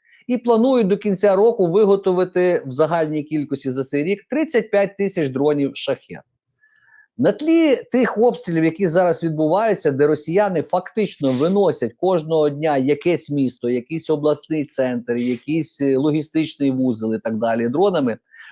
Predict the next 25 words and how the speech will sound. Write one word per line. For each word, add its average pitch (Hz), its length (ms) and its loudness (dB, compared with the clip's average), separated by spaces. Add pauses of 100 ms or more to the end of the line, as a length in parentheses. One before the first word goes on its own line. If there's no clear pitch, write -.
Оці 262 280 2
заяви 202 480 4
Шмигаля 190 500 2
про 165 200 0
двадцять 185 480 0
мільйонів, 185 520 2
це 180 220 0
як 170 140 2
заяви 175 1120 2
Зеленського 165 720 0
про 139 600 0 (460)
план 175 320 0
перемоги 160 840 2 (500)
три 175 180 6
плюс 160 260 0
два 202 320 0
чи - 180 -4
два 151 240 2
плюс 147 300 -4
три, 190 280 2
потужний, 147 1400 -2
як 117 200 -6
кажуть, 117 280 -4
не 131 80 -4
всратись. - 560 -8